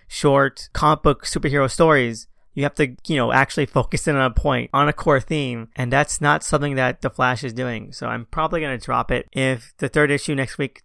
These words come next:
doesn't, like, wow me or, like, really hook me in or show me that there's potential here,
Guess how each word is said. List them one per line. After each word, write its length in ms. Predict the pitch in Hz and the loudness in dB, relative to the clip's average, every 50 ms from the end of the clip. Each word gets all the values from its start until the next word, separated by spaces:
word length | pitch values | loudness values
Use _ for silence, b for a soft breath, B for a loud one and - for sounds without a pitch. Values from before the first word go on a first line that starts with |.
| _ _ | _ _
doesn't, 320 | - 123 123 123 143 139 | -2 -2 -2 -2 -4 -4
like, 240 | 139 123 117 - - | -4 -4 -4 -4 -8
wow 340 | 117 110 113 113 117 123 127 | -4 0 2 2 2 2 0
me 180 | 131 135 139 127 | -2 -4 -4 -4
or, 120 | 117 113 | -4 -4
like, 220 | 110 117 113 - | -4 -6 -8 -6
really 180 | 135 131 131 123 | -6 -6 -4 -2
hook 200 | 110 139 - - | -4 -4 -4 -4
me 140 | 131 123 120 | -4 -4 -2
in 260 | 123 131 139 139 - b b b b b | -2 -4 -6 -8 -12 b b b b b
or 100 | 123 117 | -4 -2
show 140 | - - 139 | -2 -2 -4
me 120 | 135 131 | -2 -4
that 60 | 123 117 | -2 0
there's 160 | 127 120 - | -2 -2 -2
potential 400 | - - - 139 135 127 - 151 | -6 -4 -2 -2 0 0 0 0
here, 280 | 160 175 180 190 196 | 2 2 0 0 -2